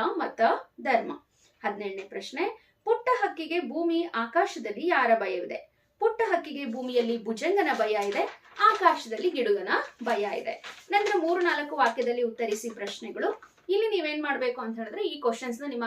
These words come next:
ಕ್ಲಾಸ್ ಬುಕ್ ಅಲ್ಲಿ ಅಥವಾ ಟೆಕ್ಸ್ಟ್ ಬುಕ್ ಅಲ್ಲಿ ಟಿಕ್ ಮಾಡ್ಕೊಳ್ಳಿ. ಎಲ್ಲ ಕ್ವಶನ್ಸ್ ಇಂಪಾರ್ಟೆಂಟ್ ಆಗಿರುತ್ತೆ. ಏಯ್ಟಿ ಪರ್ಸೆಂಟ್ ಇದು ಕ್ವಶನ್ಸ್ ಬರೋ ಸಾಧ್ಯತೆ ಇರುತ್ತೆ.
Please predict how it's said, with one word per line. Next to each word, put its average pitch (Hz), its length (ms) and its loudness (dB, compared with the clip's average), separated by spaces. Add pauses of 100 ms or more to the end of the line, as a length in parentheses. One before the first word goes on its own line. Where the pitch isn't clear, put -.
ಕ್ಲಾಸ್ 240 360 0
ಬುಕ್ 311 180 -8
ಅಲ್ಲಿ 311 140 -2
ಅಥವಾ 233 180 -4
ಟೆಕ್ಸ್ಟ್ 214 280 -6
ಬುಕ್ 226 160 -10
ಅಲ್ಲಿ 214 180 -2
ಟಿಕ್ 202 260 -8
ಮಾಡ್ಕೊಳ್ಳಿ. 226 760 -6
ಎಲ್ಲ 359 280 2
ಕ್ವಶನ್ಸ್ 320 380 -2
ಇಂಪಾರ್ಟೆಂಟ್ 240 480 -2
ಆಗಿರುತ್ತೆ. 214 380 -2
ಏಯ್ಟಿ 339 300 2
ಪರ್ಸೆಂಟ್ 302 540 -2
ಇದು 226 140 -6
ಕ್ವಶನ್ಸ್ 233 460 -10
ಬರೋ 214 180 2
ಸಾಧ್ಯತೆ 208 440 -4
ಇರುತ್ತೆ. 196 540 -4